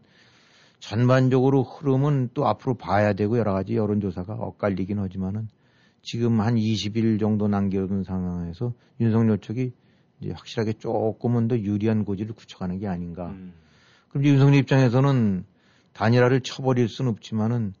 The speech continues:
Speaker 1: 사실은 끌고 가게 되고 나면 혹도 엄청난 혹을 붙이는 거란 말입니다.
Speaker 2: 예.
Speaker 1: 그러니까 내막으로는 독식을 하고 싶은데,
Speaker 2: 음.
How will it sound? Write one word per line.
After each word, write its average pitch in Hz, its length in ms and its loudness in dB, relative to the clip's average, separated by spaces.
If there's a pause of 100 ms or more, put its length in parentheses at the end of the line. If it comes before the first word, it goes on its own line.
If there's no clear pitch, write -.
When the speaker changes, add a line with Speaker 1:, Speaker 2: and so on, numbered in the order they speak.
Speaker 1:
사실은 95 400 -6
끌고 131 260 2
가게 123 140 4
되고 110 160 2
나면 113 340 0
혹도 - 440 -4
엄청난 139 420 0
혹을 131 280 0
붙이는 107 320 -8
거란 95 220 -4
말입니다. 90 520 -6
Speaker 2:
예. 107 60 -12 (640)
Speaker 1:
그러니까 120 100 -2 (120)
내막으로는 127 720 4
독식을 127 480 -2
하고 113 180 -2
싶은데, 95 640 -6
Speaker 2:
음. 101 280 -14